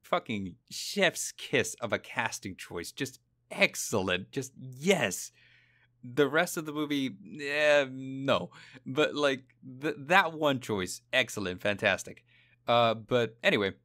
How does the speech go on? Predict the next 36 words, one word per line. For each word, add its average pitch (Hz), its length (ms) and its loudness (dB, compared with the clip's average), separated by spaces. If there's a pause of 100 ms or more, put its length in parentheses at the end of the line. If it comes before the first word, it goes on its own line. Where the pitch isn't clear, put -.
(220)
moving 175 380 0
on 151 140 4
from 139 180 -8
the, 110 300 0
oh, 131 160 4
uh, 104 400 4
one 117 300 -4
last 110 200 0
thing 107 120 -6
I 101 40 -4
wanted 98 180 -4
to 101 60 -10
say 104 120 -2
about 101 160 -2
the 90 60 -12
selection 101 380 -4
packs 98 240 -8
is 110 200 -12
I 156 140 2
hear 220 220 -4
that 160 160 -6
this 135 180 -6
new 131 120 -4
Blackluster 117 580 -2
Soldier 107 340 -6
ritual 92 280 -8
is 92 60 -6
actually 101 300 -4
really 95 220 -6
good. 85 260 -6
Do 92 80 -12
you 98 60 -6
know 135 80 -6
what 135 100 -6
it 123 60 -8
does? 131 220 -8